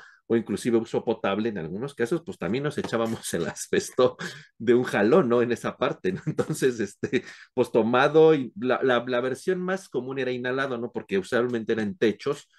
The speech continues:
o como en paredes para insonorizar o para la parte térmica se llegó a usar muchísimo, muchísimo asbesto, ¿no? Y sobre todo en plantas industriales, ¿no?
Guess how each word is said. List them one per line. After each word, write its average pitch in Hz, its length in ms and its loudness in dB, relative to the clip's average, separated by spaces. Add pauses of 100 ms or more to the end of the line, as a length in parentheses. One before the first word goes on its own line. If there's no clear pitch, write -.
(360)
o 113 140 0
como 110 260 2
en 98 120 0
paredes 110 600 2
para 92 220 -4
insonorizar 101 960 -2
o 95 120 -6
para 85 240 -4
la 82 160 -6
parte 92 320 -4
térmica 98 500 -2
se 90 160 -8
llegó 87 200 -2
a - 0 -
usar 92 220 -4
muchísimo, 85 720 -8 (120)
muchísimo 90 480 -8
asbesto, 80 500 -8
¿no? 110 100 -6 (200)
Y 123 60 -10
sobre 107 180 2
todo 113 120 0
en 110 60 0
plantas 95 340 -4
industriales, 95 540 -2
¿no? 190 140 -4